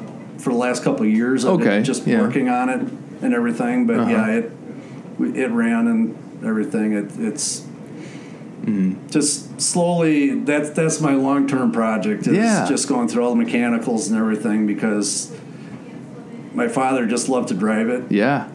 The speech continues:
Speaker 1: So I did everything. I, I fixed everything on it for him. I kept it roadworthy for him. And,
Speaker 2: Mm-hmm.
Speaker 1: and he passed away in two thousand, so
Speaker 2: Okay.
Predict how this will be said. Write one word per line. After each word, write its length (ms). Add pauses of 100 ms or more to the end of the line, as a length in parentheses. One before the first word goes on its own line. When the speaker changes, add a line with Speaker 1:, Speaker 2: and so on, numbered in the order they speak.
Speaker 1:
So 500 (720)
I 180
did 260
everything. 400
I, 240 (380)
I 60
fixed 540
everything 360
on 200
it 80
for 300
him. 160
I 120
kept 340
it 220
roadworthy 580
for 280
him. 180
And, 120
Speaker 2:
Mm-hmm. 1120
Speaker 1:
and 260
he 120
passed 360
away 240
in 180
two 180
thousand, 600
so 540
Speaker 2:
Okay. 340